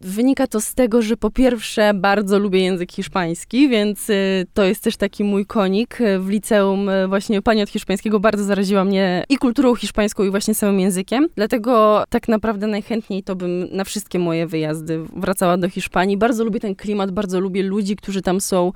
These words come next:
Teraz jest co prawda trochę za gorąco, więc, e, nie, nie jest aż tak fajnie. Ale tak, bardzo lubię tam wracać. Nie chciałabym tam może mieszkać, ale bardzo lubię tam wracać i wiem, że jeżeli chciałabym nawiązywać jakąś współpracę międzynarodową,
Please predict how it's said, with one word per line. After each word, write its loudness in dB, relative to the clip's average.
Teraz 0
jest -10
co -4
prawda -2
trochę -4
za 0
gorąco, -2
więc, -4
e, -2
nie, 2
nie 2
jest 0
aż -8
tak -6
fajnie. -2
Ale 2
tak, 0
bardzo 2
lubię 2
tam 0
wracać. -2
Nie 0
chciałabym 2
tam -2
może 0
mieszkać, 0
ale 4
bardzo 0
lubię -2
tam -4
wracać -4
i -10
wiem, 0
że 2
jeżeli 0
chciałabym -2
nawiązywać -4
jakąś -6
współpracę -6
międzynarodową, -2